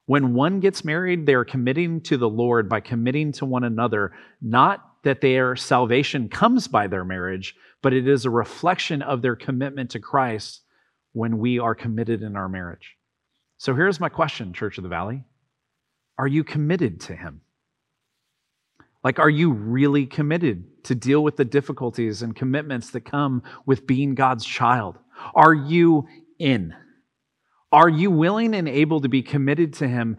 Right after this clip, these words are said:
and his placing you in his family, in the church, when the church isn't all that you wished it was? Because sinners be sitting in the pews with us, and we're included in that.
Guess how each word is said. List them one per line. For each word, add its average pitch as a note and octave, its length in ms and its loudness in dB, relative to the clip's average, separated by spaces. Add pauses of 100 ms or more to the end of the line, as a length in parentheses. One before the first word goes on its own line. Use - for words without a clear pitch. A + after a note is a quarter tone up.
(160)
and C3 140 -2
his C3 200 -4
placing F#3 540 -4
you D3 280 2
in C#3+ 180 -2
his F3 240 -2
family, C#3 360 -2
in D#3+ 240 -2
the G#3 80 -4
church, C#3 360 0
when D3+ 140 -2
the C#3 100 2
church F3 460 -2
isn't E3+ 300 0
all C#3+ 280 2
that D3+ 160 -4
you D3 80 -2
wished C3+ 380 0
it C3 100 0
was? A#2+ 480 0 (240)
Because E3 320 2
sinners F#3 460 2
be F3 100 0
sitting F#3 320 0
in F#3 140 0
the F3 80 0
pews G3 400 0
with C#3+ 160 2
us, - 320 -2 (1080)
and A2 360 -6 (260)
we're A#2 300 0
included D3 440 0
in F2+ 120 -12
that. E2 180 -16